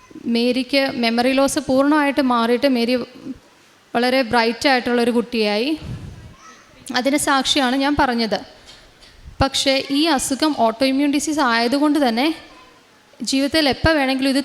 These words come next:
തിരിച്ചു വരാം. അപ്പോൾ അത് വരാതിരിക്കാൻ വേണ്ടിയിട്ട് every six months ഒരു ഇൻഫ്യൂഷൻ കൊടുക്കണം. ആ മരുന്ന്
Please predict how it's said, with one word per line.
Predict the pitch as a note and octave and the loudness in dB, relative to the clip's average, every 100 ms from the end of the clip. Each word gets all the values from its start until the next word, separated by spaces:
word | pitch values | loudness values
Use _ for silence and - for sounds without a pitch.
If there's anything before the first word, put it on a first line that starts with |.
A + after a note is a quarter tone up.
| C4+ | 0
തിരിച്ചു | A#3 - | -2 0
വരാം. | C4 G#3 G#3 - - - - - - _ _ _ _ _ - | 2 2 -2 -6 -16 -16 -18 -20 -20 _ _ _ _ _ -10
അപ്പോൾ | A#3 B3+ | -4 0
അത് | B3+ | 2
വരാതിരിക്കാൻ | B3 A3 A3+ D4 D4 C#4 | 0 0 0 0 0 0
വേണ്ടിയിട്ട് | C4 B3 A3+ G3+ C4+ E4 - - - - - - _ - | 0 0 -4 -2 -2 -4 -12 -20 -20 -20 -20 -20 _ -4
every | B3+ D#4 | -2 0
six | D4+ C4+ | -2 -4
months | - C4+ C4+ D4 | -4 -2 0 0
ഒരു | C#4 | -2
ഇൻഫ്യൂഷൻ | C#4 A#3 A#3 - C4 - D#4 | -2 -6 -6 -4 -4 0 0
കൊടുക്കണം. | D4 G#3+ G3+ A3 C#4+ D#4 - | 0 -2 -2 -4 -2 -4 -8
ആ | A#3 A3+ | -6 -4
മരുന്ന് | A3+ A3+ A3+ B3 C4+ E4 F4 - | -2 -2 -2 0 0 0 -2 -10